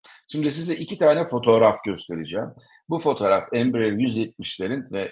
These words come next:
tabii aynı zamanda aynı kokpiti olan yüz doksanların da bir kokpit fotoğrafı. Aslında iki tane fotoğraf göstereceğim. Bir tanesi kokpit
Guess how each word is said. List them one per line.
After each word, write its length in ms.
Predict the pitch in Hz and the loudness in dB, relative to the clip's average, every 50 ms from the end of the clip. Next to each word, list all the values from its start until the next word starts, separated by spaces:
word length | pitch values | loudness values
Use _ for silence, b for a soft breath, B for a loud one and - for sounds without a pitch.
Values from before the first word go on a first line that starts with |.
| - _ - | -10 _ -8
tabii 200 | 101 95 101 - | -4 -2 -2 0
aynı 260 | 98 104 104 104 98 | 0 0 0 -2 -2
zamanda 380 | 92 92 95 95 92 90 92 - - | -2 -2 -2 -2 -2 -2 -2 -2 0
aynı 340 | 92 101 110 113 113 110 | 2 2 2 2 0 -2
kokpiti 420 | - - 101 - - - 87 - 95 | -2 -6 -8 -8 -8 -14 -10 -6 -4
olan 220 | 87 87 87 87 | -4 -4 -4 -4
yüz 260 | 87 90 107 113 110 | -4 -4 -4 -4 -2
doksanların 760 | 110 107 92 - - 98 92 85 80 85 85 80 80 85 90 104 | -2 -2 -2 -2 -4 -6 -4 -4 -4 -6 -6 -6 -8 -8 -4 -4
da 180 | 131 143 135 - - B B B | -4 -4 -4 -6 -12 B B B
bir 540 | 104 104 120 139 147 139 135 - - _ _ - | -6 0 0 2 2 0 -2 -8 -16 _ _ -6
kokpit 440 | - 135 127 - - - 131 - | -4 -4 -4 -4 -4 -6 -6 -4
fotoğrafı. 640 | - - 107 92 - 95 87 85 80 - - - - - _ _ _ _ - | -4 -4 -4 -2 -2 -2 -2 -2 -4 -6 -10 -14 -16 -16 _ _ _ _ 0
Aslında 340 | 110 107 - - 117 120 - | 0 0 0 0 -2 -2 -4
iki 200 | - 117 - - | -4 -6 -6 -2
tane 260 | - 120 107 98 90 | 0 0 0 0 -4
fotoğraf 500 | - 92 87 - 90 87 87 87 87 - | -6 -8 -6 -2 -2 -2 -2 -2 -4 -4
göstereceğim. 560 | 98 90 - - - 85 82 80 80 85 101 | -8 -8 -8 -8 -8 -8 -8 -8 -8 -6 -4
Bir 120 | 127 120 | -4 -2
tanesi 420 | 120 110 104 95 92 85 - 85 - | -2 -2 -2 -4 -4 -6 -8 -10 -4
kokpit 400 | - 113 - - - - 90 - | -2 -2 -2 -2 -2 -10 -10 -10